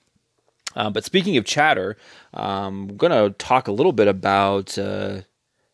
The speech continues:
a, a, a, a fa-, uh, a Twitter, excuse me, a twi-, a tweet. I was trying to pull, pull this up here real quick. A tweet that was sent out earlier today by one D Mac of one oh four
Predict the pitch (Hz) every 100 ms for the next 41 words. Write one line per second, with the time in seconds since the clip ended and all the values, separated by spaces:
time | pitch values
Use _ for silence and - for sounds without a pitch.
0 | _ - 52 52 53 57 - - - -
1 | - 50 53 60 - _ _ - 50 50
2 | - - - - - - - - _ _
3 | _ _ _ _ _ 101 - 120 117 113
4 | 107 110 110 - 165 147 113 120 107 139
5 | 110 107 104 156 147 - - - - 135
6 | 110 - 156 113 120 107 101 - 127 -
7 | 127 - 135 - 107 101 101 107 101 -
8 | - - 127 - - 139 131 131 120 -
9 | 123 110 110 110 123 113 110 110 107 110
10 | 104 104 104 107 104 104 101 101 110 110
11 | 101 110 107 101 104 107 98 98 104 104
12 | - 110 101